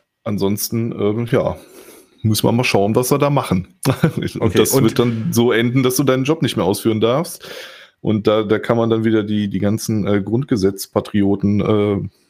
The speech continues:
Speaker 1: auf, äh, auf den Schirm rufen und sagen, ähm, ja, die, die freie Ausübung von Beruf, ne, ist damit dann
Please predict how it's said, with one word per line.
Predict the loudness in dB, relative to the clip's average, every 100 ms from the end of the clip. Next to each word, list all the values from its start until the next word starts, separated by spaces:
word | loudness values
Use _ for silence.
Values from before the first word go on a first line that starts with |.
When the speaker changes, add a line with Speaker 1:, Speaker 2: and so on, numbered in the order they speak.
| -10
Speaker 1:
auf, | -6 -6 -8 -12
äh, | -8 -6 -8 -12 -16 -12 -12 -14 _ _ -18
auf | -16 -8
den | -4
Schirm | 0 0 2
rufen | 0 0 0 0
und | 2
sagen, | 2 2 0 -2 -4 -8 -8 -10 -16 -20 -18 -4
ähm, | 0 2 0 -2 -2
ja, | 0 2 2
die, | 0
die | 0 0
freie | 2 2
Ausübung | 2 0 0 2 0
von | 0 0 0 -2 -6 _
Beruf, | -6 -2 -4 -2 -2
ne, | 0 -2
ist | -4 0
damit | 0 0 0
dann | -2 -4